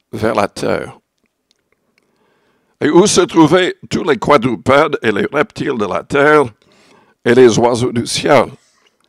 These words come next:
Et une voix lui dit, « Lève-toi, Pierre, tue et mange. » Mais Pierre dit, « Non, Seigneur, car je n'ai jamais rien mangé de souillé ni d'impur. »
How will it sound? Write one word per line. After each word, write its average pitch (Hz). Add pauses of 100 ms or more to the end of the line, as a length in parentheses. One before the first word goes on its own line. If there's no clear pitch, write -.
(800)
Et 135
une 165
voix 185
lui 156
dit, « 143
Lève-toi, 135
Pierre, 123 (220)
tue 175
et 127
mange. » 110 (1000)
Mais -
Pierre 156
dit, « 107 (1300)
Non, 127
Seigneur, 80 (1000)
car 135
je 139
n'ai 165
jamais 165
rien 135
mangé 147
de 147
souillé 127 (920)
ni 156
d'impur. » 117